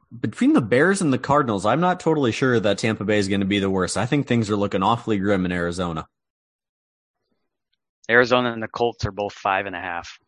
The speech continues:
Speaker 2: I think those are the only
Speaker 1: Ooh.
Speaker 2: teams lower than six and a half.
Speaker 1: Ooh.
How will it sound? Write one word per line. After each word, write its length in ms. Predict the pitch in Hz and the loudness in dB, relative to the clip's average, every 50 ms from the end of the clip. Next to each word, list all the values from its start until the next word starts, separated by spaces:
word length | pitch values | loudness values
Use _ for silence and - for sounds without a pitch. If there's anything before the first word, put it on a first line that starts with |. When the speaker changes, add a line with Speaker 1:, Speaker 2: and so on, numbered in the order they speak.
| _ _ - | _ _ -18
Speaker 2:
I 80 | 92 | -14
think 180 | 87 101 92 - | -14 -14 -14 -10
those 200 | 95 95 90 - | -10 -10 -10 -10
are 100 | 90 90 | -12 -12
the 100 | 92 92 | -12 -10
only 140 | 90 87 85 | -10 -12 -12
Speaker 1:
Ooh. 20 | |
Speaker 2:
teams 280 | 82 92 90 90 87 90 | -12 -12 -12 -14 -14 -14
lower 220 | 92 90 90 90 | -12 -12 -12 -12
than 100 | 87 87 | -14 -14
six 260 | - - - 92 - | -12 -14 -12 -12 -12
and 100 | 101 95 | -14 -14
a 20 | 92 | -14
half. 180 | 90 - - - - _ _ _ _ _ _ | -14 -14 -14 -16 -18 _ _ _ _ _ _
Speaker 1:
Ooh. 460 | - 87 104 107 92 85 85 80 78 | -14 -10 -8 -8 -6 -6 -8 -10 -10